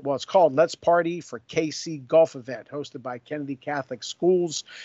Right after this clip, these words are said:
May eighteenth, nine A M, Tam O'Shanter. That is located at twenty-nine sixty-one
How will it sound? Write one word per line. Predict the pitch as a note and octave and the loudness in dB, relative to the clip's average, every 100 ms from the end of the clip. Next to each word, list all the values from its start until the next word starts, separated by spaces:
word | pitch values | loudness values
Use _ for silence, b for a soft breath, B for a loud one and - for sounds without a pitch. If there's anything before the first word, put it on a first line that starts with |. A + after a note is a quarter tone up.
| B - | B 0
May | C#3 | 4
eighteenth, | C#3 C3 - F3+ F3+ - | 4 2 -2 -2 -2 -6
nine | C3 C#3 | -4 -2
A | C3+ C#3 | -2 2
M, | F3 E3+ | 2 2
Tam | C#3 D3 D3+ | 0 2 2
O'Shanter. | C#3 B2 - D#3+ D#3 D3+ C#3+ C3 _ B B - | 0 -2 2 2 2 0 -2 -2 _ B B 0
That | D#3+ D#3 C#3+ | 0 0 -4
is | B2+ | -2
located | D#3 C#3+ D#3 D3+ C3+ B2 | 2 2 2 2 0 -10
at | - | -8
twenty-nine | E3 E3 D3+ D3+ D3+ | -2 -2 0 0 0
sixty-one | C3 D#3 - D3+ C3+ D3 D3+ | -4 -10 -10 -8 -4 0 -2